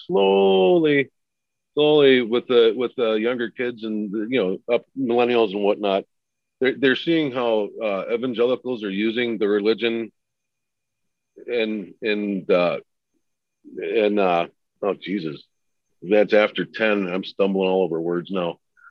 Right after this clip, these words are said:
Um, but the evangelicals, they're, it, they're, like, poisoning themselves, poisoning the idea of religion to the younger generations because of how, what they're doing and how they're using it,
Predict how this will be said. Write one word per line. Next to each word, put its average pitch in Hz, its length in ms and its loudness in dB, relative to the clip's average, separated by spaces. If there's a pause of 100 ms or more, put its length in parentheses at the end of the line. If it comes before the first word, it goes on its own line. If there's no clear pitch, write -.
(360)
Um, 104 380 2 (120)
but 143 260 2 (120)
the 120 220 4
evangelicals, 139 680 2
they're, 123 140 2
it, 143 240 -2
they're, 131 160 4
like, 123 260 2
poisoning 160 500 0
themselves, 90 640 -4
poisoning 147 440 2
the 98 240 4 (320)
idea 120 360 0
of 120 220 2
religion 110 680 -4 (360)
to 113 60 -12
the 113 60 -2
younger 117 260 0
generations 104 840 -2 (220)
because 113 220 0
of 110 100 4
how, 117 140 6
what 127 200 0
they're 107 200 0 (260)
doing 143 280 0
and 107 80 -2
how 113 100 -2
they're 107 120 -2
using 113 380 -4
it, 76 180 -10